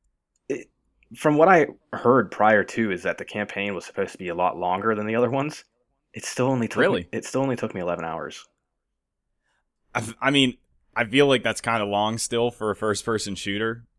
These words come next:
Speaker 1: Every Halo game was fairly, I'd say every Halo game was roughly nine to ten hours.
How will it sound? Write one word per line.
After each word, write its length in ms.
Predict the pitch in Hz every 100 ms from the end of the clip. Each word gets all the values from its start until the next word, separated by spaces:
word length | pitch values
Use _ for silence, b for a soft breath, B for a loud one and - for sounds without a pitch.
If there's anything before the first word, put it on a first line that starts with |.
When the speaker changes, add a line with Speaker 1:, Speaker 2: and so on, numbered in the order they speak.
| _ -
Speaker 1:
Every 260 | 233 254
Halo 340 | - 95 147 95
game 220 | 87 90
was 100 | 85
fairly, 500 | - 92 104 95 - _ _ _ _ - 131 -
I'd 220 | 135 135
say 260 | - 139 110
every 240 | 113 127
Halo 260 | 110 107 95
game 260 | 90 90
was 280 | 87 - - -
roughly 440 | 98 95 - 90
nine 240 | 87 87 90
to 60 |
ten 160 | - 87
hours. 420 | 85 76 82